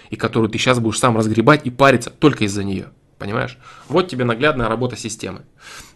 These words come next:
Ты, э, смотрел на этих людей свысока, рассказывая им, что у фломастера они спрашивают не то, что важно, а всякую херню про отбить девушку. А сам сейчас здесь ты занимаешься тем же самым. Вот и все, понимаешь? То есть просто все оч-, все очень быстро работает, бро.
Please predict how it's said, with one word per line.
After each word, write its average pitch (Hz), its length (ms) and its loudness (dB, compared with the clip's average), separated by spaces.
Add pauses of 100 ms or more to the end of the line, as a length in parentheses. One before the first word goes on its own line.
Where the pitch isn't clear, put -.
Ты, 147 200 4
э, 104 400 -4
смотрел 131 460 -2
на 107 60 -6
этих 101 240 -10
людей 135 260 4
свысока, 113 600 -2
рассказывая 117 580 0
им, 107 240 -4
что - 160 -6
у - 20 -4
фломастера 120 540 -2
они 104 160 -6
спрашивают 110 500 -2
не 113 100 -4
то, 131 140 -4
что 135 220 -2
важно, 104 480 0
а - 20 -8
всякую 117 380 -6
херню 120 420 0
про 113 200 0
отбить 107 300 -6
девушку. 110 480 0 (360)
А - 80 -10
сам 151 220 0
сейчас 113 340 -8
здесь 123 160 -4
ты 120 100 -16
занимаешься 107 480 -8
тем 101 220 -10
же 101 80 -12
самым. 98 320 -14 (960)
Вот 123 160 -8
и 131 40 -10
все, 120 180 -6
понимаешь? 107 380 -6
То - 60 -10
есть - 160 -14
просто - 260 -4
все 190 220 0
оч-, 156 140 0
все 202 160 6
очень 180 240 2
быстро 180 320 -4
работает, 120 480 -2
бро. 117 320 0